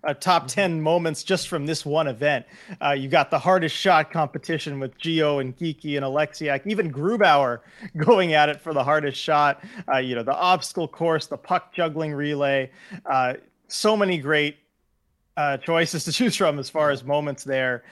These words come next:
Speaker 1: Um, but one thing I loved about it was that it was a family event. The players kind of brought their kids. It was fun for everyone.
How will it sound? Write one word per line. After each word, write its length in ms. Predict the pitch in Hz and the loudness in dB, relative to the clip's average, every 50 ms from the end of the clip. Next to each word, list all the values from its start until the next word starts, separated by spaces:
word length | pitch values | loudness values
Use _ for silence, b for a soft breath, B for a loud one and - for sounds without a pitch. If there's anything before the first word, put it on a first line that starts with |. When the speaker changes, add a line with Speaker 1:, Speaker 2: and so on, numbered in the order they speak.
| B B 190 B - 151 | B B -16 B 0 2
Speaker 1:
Um, 320 | 143 143 135 127 120 120 - _ | 4 4 4 2 0 -6 -6 _
but 280 | - 190 170 165 - b b b b _ _ _ _ _ | 4 4 4 4 2 b b b b _ _ _ _ _
one 200 | 165 202 226 226 | 2 2 2 2
thing 160 | - 226 208 | 0 0 2
I 100 | 190 180 | 2 4
loved 220 | 165 156 156 135 143 | 4 4 2 0 0
about 240 | 131 143 135 135 | 0 0 2 2
it 140 | 135 147 - | 0 -2 -6
was 320 | 139 139 143 139 131 - - | -6 -4 -4 -4 -6 -6 -2
that 280 | 170 151 143 143 - _ _ _ | -2 -2 -2 -4 -8 _ _ _
it 60 | 170 160 | -10 -8
was 180 | 139 139 120 | -8 -8 -8
a 60 | 139 | -10
family 480 | 127 - - 190 185 202 208 208 214 208 | -12 -6 -2 0 0 0 0 0 0 0
event. 400 | 190 151 127 156 151 151 147 - | -2 0 0 0 0 0 -2 -4
The 80 | 151 135 | -8 -10
players 460 | - - 175 170 175 185 185 180 - | -6 -2 0 0 0 0 0 -2 -2
kind 180 | - 185 165 | -2 -2 -2
of 100 | 143 120 | -2 -2
brought 300 | - 151 160 175 185 180 | 0 2 4 4 4 2
their 200 | - 190 180 175 | 0 -2 -2 -2
kids. 480 | 160 - - 156 156 156 151 151 131 170 | -4 -6 -6 -4 -2 -2 -2 -2 -4 -8
It 100 | 170 151 | -10 -10
was 160 | 139 127 - | -10 -10 -12
fun 280 | - - 175 175 175 175 | -6 0 0 0 0 0
for 200 | - - 160 151 | -4 -6 -4 -4
everyone. 580 | 147 135 143 143 135 135 135 135 131 131 123 | -2 -2 -4 -4 -4 -2 -2 -2 -4 -4 -8